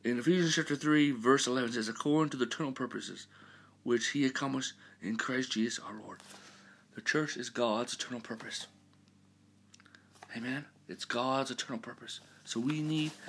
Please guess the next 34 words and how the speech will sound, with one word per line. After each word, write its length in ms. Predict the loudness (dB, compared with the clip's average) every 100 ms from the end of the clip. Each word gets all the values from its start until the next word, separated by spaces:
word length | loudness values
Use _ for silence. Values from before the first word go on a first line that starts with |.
| -10 -10 -12 -6
to 80 | -2
get 220 | 0 2
into 160 | 2 2
this 240 | 0 -2
truth, 240 | -4 -8 -10
my 140 | -14
friends. 380 | -12 -14 -14 -20 -20 -20 -20 -20 -20 -20 -20 -20 -14 -12 -10 -4
Hallelujah. 440 | 0 0 0 -4 -8 -14 -14 -14 0
You 160 | 4 6
need 140 | 6
to 80 | 8
hear 180 | 10 10
what 120 | 10
the 60 |
Holy 200 | 8 8
Spirit 220 | 8 4 2
is 80 |
saying 300 | 4 6 6
through 100 | 4
the 80 | 0
apostles, 340 | 0 0 -2 2
prophets 280 | 0 2
unto 200 | -2 -2
the 100 | -4
church. 380 | -4 -4 -4 -6 -12 -20 -20 -20 -20 -20 -20 -20 -8
Amen? 340 | -2 2 2 0 -6 -20 -20 -20 -20 -20 -20 -20 -18 -18 -18 -20 _
Hallelujah. 680 | -2 4 6 6 6 4 2 -6 -18 -16 -16 -20 -20 -8
The 100 | 2
whole 260 | 10 10 10
entire 340 | 10 10 10 6 -6
part 320 | 8 10 10
of 60 | 6
these 180 | 2 0
five 440 | 6 8 8 6